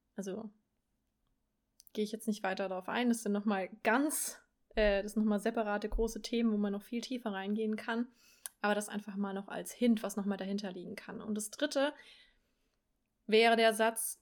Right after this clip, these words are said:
„Es ist einfacher und schneller, wenn ich es einfach selbst mache.“ So, das kennt wahrscheinlich jeder <laughs> von uns auch. Also ich kenne das bei mir auch.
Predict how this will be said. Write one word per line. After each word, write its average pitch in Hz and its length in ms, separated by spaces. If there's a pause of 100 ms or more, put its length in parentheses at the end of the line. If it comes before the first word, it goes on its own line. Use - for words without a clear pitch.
„Es 220 160
ist 220 240
einfacher 247 640
und 247 140
schneller, 196 500 (140)
wenn 208 180
ich 233 180
es 269 180
einfach 202 420
selbst - 440
mache.“ 185 320 (120)
So, - 260 (140)
das - 100
kennt 254 140
wahrscheinlich 214 320
jeder 285 260
<laughs> - 440
von 233 160
uns - 240 (120)
auch. 254 280 (680)
Also 196 180
ich 202 100
kenne 185 140
das 185 100
bei 180 140
mir 175 200
auch. 214 300